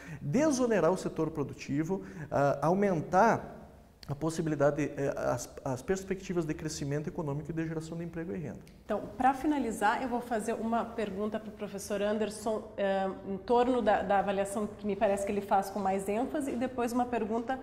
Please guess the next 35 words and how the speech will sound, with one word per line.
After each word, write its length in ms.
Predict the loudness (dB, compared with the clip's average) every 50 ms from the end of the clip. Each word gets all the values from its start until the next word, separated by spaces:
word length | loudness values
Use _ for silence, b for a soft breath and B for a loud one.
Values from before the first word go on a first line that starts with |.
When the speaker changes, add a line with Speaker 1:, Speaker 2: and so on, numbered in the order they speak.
| B B B B -16 -10
Speaker 2:
pro 60 | -10 -8 -6
professor 360 | -6 -6 -2 0 0 0 0 2
Jorge 320 | 6 8 8 8 8 4 0
encerrar 400 | -2 0 -2 0 2 4 4 4
o, 60 | 4
a 280 | 0 -4 -4 -4 -4
su-, 200 | -6 -6 -6 -2
a 180 | 0 0 0 0
sua 140 | 0 -2 -4
reflexão. 640 | -4 -4 -4 -6 -6 -6 -8 -4 -2 -2 -2 -2 B B B B B B -14
Professor 300 | -12 -10 -2 0 2 2
Anderson, 400 | 4 2 2 0 -2 -2 -6 -8 -6 -8
o 40 | -6
setor 580 | -2 -2 -2 -2 -2 -2 2 4 4 4 4
produtivo 600 | 4 2 0 0 0 -2 -4 -2 -2 -2 -2 -2
sozinho 640 | -4 0 2 2 2 2 0 0 0 2 0 0 0
resolve 500 | -2 -4 -4 0 4 4 4 4 4 0
a 60 | -2
crise? 480 | -4 -6 -6 -4 -6 -6 -6 -10 -10 -12 -14 -16 -18 -20 -20 _ _ _ _ b b b b b b b b b b b b b -16
Speaker 1:
O 40 | -12
setor 340 | -8 -8 -6 -4 -4 -4 -4
produtivo 580 | -4 -4 -6 -4 -4 -6 -6 -8 -10 -8 -8 -8
sozinho, 640 | -8 -6 -8 -8 -6 -6 -6 -6 -6 -6 -6 -8 -6
ele 220 | -4 -2 -2 -2
resolve 460 | -2 -2 -4 -4 -2 -4 -2 -4 -4
a 20 | -8
crise 420 | -8 -6 -6 -4 -4 -4 -4 -6
desde 400 | -6 -6 -6 -6 -8 -8 -10 -14
que 160 | -14 -10 -10
ele 200 | -8 -6 -6 -8
tenha 440 | -8 -8 -10 -8 -8 -6 -6 -8 -8
condições, 1160 | -8 -8 -8 -8 -6 -6 -8 -8 -8 -8 -6 -6 -6 -6 -6 -6 -8 -8 -8 -10 -12 -12 -12 -8
eh, 360 | -6 -4 -4 -4 -6 -8 -8
desde 320 | -6 -6 -6 -6 -6 -10 -12
que 360 | -10 -8 -6 -4 -4 -6